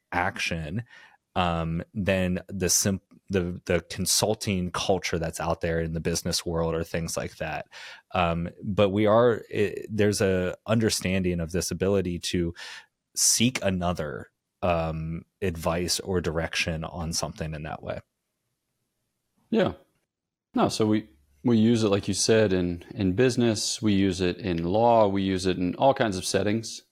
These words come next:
Speaker 2: The basic idea is that we, as human beings,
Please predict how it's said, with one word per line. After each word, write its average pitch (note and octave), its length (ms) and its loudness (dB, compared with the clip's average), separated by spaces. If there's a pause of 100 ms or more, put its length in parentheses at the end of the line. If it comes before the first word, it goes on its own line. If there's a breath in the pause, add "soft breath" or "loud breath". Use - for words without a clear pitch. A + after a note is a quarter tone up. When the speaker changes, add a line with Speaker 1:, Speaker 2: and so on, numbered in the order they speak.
(100)
Speaker 2:
The G#2+ 80 -2
basic C#3 360 0
idea G2 420 4
is F2+ 180 -2
that F#2 300 2 (520)
we, G#2+ 420 4 (260)
as F2+ 200 0
human A2+ 280 4
beings, G2+ 560 0